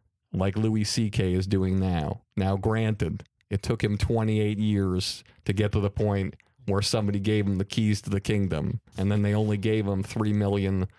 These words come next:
dollars for ten episodes to do it. But he got the keys. You know, Jon Stewart, when he started The Daily Show, you know,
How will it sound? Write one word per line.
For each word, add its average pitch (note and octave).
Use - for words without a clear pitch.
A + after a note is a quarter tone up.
dollars G2
for G2+
ten G#2+
episodes G2
to G2+
do G2
it. G#2
But G2
he -
got G2+
the -
keys. -
You F#2
know, F#2
Jon A#2
Stewart, A2+
when G2+
he G2+
started G#2
The G2+
Daily G#2
Show, F#2
you A2
know, G2+